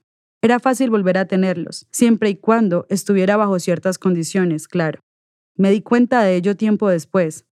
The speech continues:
Al cambiar de pareja sexual, se me hizo un poco difícil volver a experimentar uno. Por suerte, no duró mucho tiempo. Entendí que la razón que más pesaba en mí para no tener orgasmos era el factor psicológico. No hay órgano que desencadene mayor placer que el cerebro.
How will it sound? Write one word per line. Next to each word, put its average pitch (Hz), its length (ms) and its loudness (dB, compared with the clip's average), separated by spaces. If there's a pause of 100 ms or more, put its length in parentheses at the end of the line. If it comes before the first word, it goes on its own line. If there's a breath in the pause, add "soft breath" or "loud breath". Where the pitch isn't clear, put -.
(140)
Al 190 160 0
cambiar 208 320 2
de 233 100 -2
pareja 220 340 0
sexual, 208 460 -2
se - 160 -2
me 202 100 0
hizo 214 140 0
un 247 80 0
poco 254 220 -2
difícil 214 440 0
volver 185 320 0
a 196 40 0
experimentar 175 680 -2
uno. 170 260 -4 (320)
Por 185 180 2
suerte, 190 640 -2
no 185 200 2
duró 180 200 0
mucho 175 300 -2
tiempo. 165 360 -6 (460)
Entendí 240 680 2 (120)
que 233 100 2
la 214 140 2
razón 214 360 0
que 254 120 0
más 247 260 0
pesaba 240 320 0
en 220 140 2
mí 202 140 0
para 175 260 -2
no 175 100 -2
tener 202 260 -2
orgasmos 208 600 -4 (140)
era 202 160 2
el 202 80 -4
factor 175 340 -4
psicológico. 170 760 -4 (440)
No 226 140 4
hay 247 140 2
órgano 262 360 2
que 220 100 0
desencadene 180 640 -2
mayor 170 300 -2
placer 175 340 -4
que - 80 -6
el 175 80 -4
cerebro. 160 480 -4